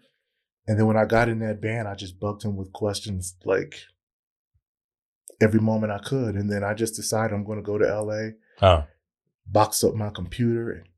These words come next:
Speaker 1: did a one trip, t-, one-way trip out there. And I said, "I'm just gonna be out there. I'm gonna meet everybody I can."
Speaker 2: Dope.
Speaker 1: Letting them know I'm not going anywhere. And Terrence Blanchard got me on my first film,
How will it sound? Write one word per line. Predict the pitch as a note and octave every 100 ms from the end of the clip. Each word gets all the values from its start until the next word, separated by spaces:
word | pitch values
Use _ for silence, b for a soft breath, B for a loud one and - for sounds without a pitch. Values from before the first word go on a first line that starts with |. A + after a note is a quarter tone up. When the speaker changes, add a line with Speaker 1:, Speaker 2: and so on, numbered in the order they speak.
| _
Speaker 1:
did | G2+
a | F#2+
one | A2 A2+
trip, | - B2 -
t-, | -
one-way | G2+ A2+ A#2 A2+ A2+
trip | - B2 -
out | A#2 A2
there. | A2+
And | A2
I | G#2+
said, | G2+
"I'm | G#2+
just | A#2 -
gonna | A2+
be | A2 A2+
out | A2+ A2+
there. | A2
I'm |
gonna | A2 G#2
meet | G#2
everybody | A2 A#2 A#2 A2+ A2+
I | A2
can." | - A2+ A#2 - - -
Speaker 2:
Dope. | G2 G2 C#2
Speaker 1:
Letting | - G#2 A2
them | G#2+
know | A2
I'm | A2
not | A2 A2 - - G#2+
going | A2+ A2+
anywhere. | C3 A#2 G#2+
And | G2 F#2
Terrence | A2 A2
Blanchard | A2 G#2+ G#2+ G#2+ -
got | G#2 G#2+
me |
on | G2+
my | F#2+
first | - G#2 G2+
film, | - A#2 G#2+ G#2+